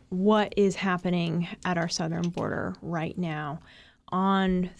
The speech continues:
Thursday, there's a measure known as Title forty-two. It's a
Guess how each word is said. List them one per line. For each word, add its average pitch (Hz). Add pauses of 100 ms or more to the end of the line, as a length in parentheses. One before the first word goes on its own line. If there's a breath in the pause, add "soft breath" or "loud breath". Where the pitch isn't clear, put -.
(140)
Thursday, 180
there's 175
a -
measure 202
known 185
as 180 (140)
Title 214
forty-two. 233 (260 loud breath)
It's -
a -